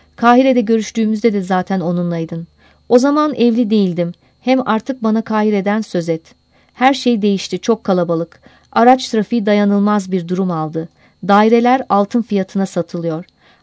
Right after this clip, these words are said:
Arsinoe villası kuvvetliler tarafından satın alındı. Bahçeye de bir yüzme havuzu inşa ettirmişler." "Bunu nereden biliyorsun?" "Çünkü oraya davet edildim." Arsinoe villasında İsmail Ebus'unu düşünmek ona hayal kurdurtturdu.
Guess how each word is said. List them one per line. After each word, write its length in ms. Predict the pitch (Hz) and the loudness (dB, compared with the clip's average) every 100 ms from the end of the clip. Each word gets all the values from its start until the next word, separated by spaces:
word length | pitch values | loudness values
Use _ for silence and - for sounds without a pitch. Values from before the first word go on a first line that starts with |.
| - | -2
Arsinoe 640 | 233 247 269 302 302 254 | 2 2 0 -2 0 0
villası 500 | 208 190 185 - 262 - _ - | -2 -4 -4 0 0 -2 _ -4
kuvvetliler 560 | 285 277 262 226 214 | 2 2 2 0 -2
tarafından 540 | 208 214 196 - 190 208 | -2 -2 -2 -2 -2 -2
satın 360 | - 190 196 | -4 -6 -4
alındı. 440 | 180 160 160 156 170 _ _ - | -4 -4 -6 -8 -12 _ _ -4
Bahçeye 500 | 185 208 - 247 233 | 0 0 2 2 4
de 140 | 233 | 0
bir 120 | 220 196 | -2 -2
yüzme 320 | 196 190 214 | -4 -4 -4
havuzu 380 | 190 180 180 196 | -2 -4 -6 -6
inşa 400 | 175 - 180 165 | -6 -4 -4 -4
ettirmişler." 680 | 160 170 165 - 156 160 - _ _ _ _ _ - | -4 -6 -6 -8 -8 -10 -12 _ _ _ _ _ -2
"Bunu 240 | 226 285 | 0 2
nereden 440 | 285 302 220 196 180 | 2 2 2 0 -2
biliyorsun?" 520 | 180 175 - 233 262 | -2 -2 -4 -10 -12
"Çünkü 280 | - 226 208 | -6 -4 -2
oraya 320 | 208 196 208 | 0 0 0
davet 360 | 190 175 175 - | 0 0 -2 -6
edildim." 440 | 165 160 160 165 - _ _ _ _ _ _ - | -6 -6 -6 -10 -12 _ _ _ _ _ _ 0
Arsinoe 580 | 233 254 262 330 359 254 | 2 2 0 -2 0 0
villasında 480 | 202 202 - 196 240 | 0 -2 -4 -4 -2
İsmail 560 | 220 - 220 233 - | -4 -4 -2 -2 -2
Ebus'unu 400 | 202 214 226 233 | -4 -4 -4 -4
düşünmek 420 | 208 - 180 208 - - | -4 -6 -4 -4 -6 -4
ona 280 | 190 202 196 | -2 -2 -2
hayal 260 | 196 196 | 0 -2
kurdurtturdu. 840 | 190 175 165 165 - 165 165 170 | -2 -6 -4 -6 -6 -6 -6 -10